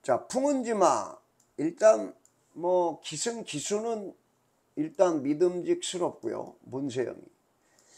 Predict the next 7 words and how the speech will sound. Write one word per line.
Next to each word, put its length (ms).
자, 160
마필의 640
능력은 920
그다지 920
센 420
놈은 280
아니에요. 540